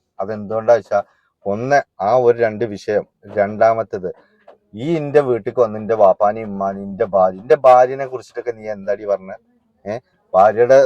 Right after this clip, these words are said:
മറ്റേ തുണി പൊന്തിച്ച് കാണിച്ചു കൊടുക്കാൻ എനിക്ക് റീച്ച് കിട്ടുന്ന, നീ പൊന്തിച്ച് കാണിച്ചു കൊടുത്ത വീഡിയോ ഉണ്ട് അടി എന്റെ കയ്യില്, എന്റെ ഇൻബോക്സിക്ക് ഞാൻ വിട്ടന്നില്ലേ? ഏ, ഇനി എന്താണ്? അപ്പോ നീ ചെയ്യുന്ന പണി മറ്റൊരാളുടെ മണ്ടയ്ക്ക് നീ ഏൽപ്പിക്കരുത്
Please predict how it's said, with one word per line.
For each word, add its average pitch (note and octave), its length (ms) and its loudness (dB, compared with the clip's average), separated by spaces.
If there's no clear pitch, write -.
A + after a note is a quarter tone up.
മറ്റേ A2+ 280 0
തുണി A#2 240 -8
പൊന്തിച്ച് A#2 400 -6
കാണിച്ചു A2 300 -6
കൊടുക്കാൻ G#2 260 -4
എനിക്ക് G#2 240 -12
റീച്ച് G#2+ 400 -12
കിട്ടുന്ന, F#2+ 400 -10
നീ E3 180 0
പൊന്തിച്ച് G#3 400 6
കാണിച്ചു F#3+ 260 4
കൊടുത്ത F#3 240 2
വീഡിയോ E3+ 260 2
ഉണ്ട് D#3 140 4
അടി D3 140 -2
എന്റെ C#3+ 200 4
കയ്യില്, C3 300 2
എന്റെ B2+ 220 0
ഇൻബോക്സിക്ക് D#3+ 460 4
ഞാൻ F#3+ 140 2
വിട്ടന്നില്ലേ? F#3+ 460 6
ഏ, A#2 140 -4
ഇനി B2+ 200 -2
എന്താണ്? E3 360 6
അപ്പോ D#3 220 4
നീ F3 120 2
ചെയ്യുന്ന G#3+ 300 4
പണി F#3+ 160 4
മറ്റൊരാളുടെ F3 560 6
മണ്ടയ്ക്ക് D#3+ 420 2
നീ D#3 80 -4
ഏൽപ്പിക്കരുത് B2 560 -2